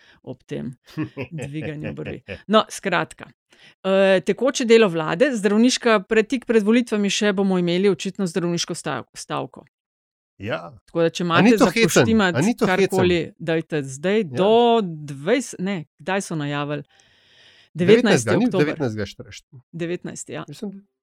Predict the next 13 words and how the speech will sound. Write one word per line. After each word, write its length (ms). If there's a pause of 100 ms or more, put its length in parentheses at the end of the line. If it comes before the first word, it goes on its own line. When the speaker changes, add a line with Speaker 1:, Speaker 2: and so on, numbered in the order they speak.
(200)
Speaker 2:
ne 100
vem, 260
tam 180
nekje, 280
ja. 200 (340)
Ja, 80
glej, 220
Komred 480
Koštrin, 480
ne, 160
se 200
je, 240
je, 160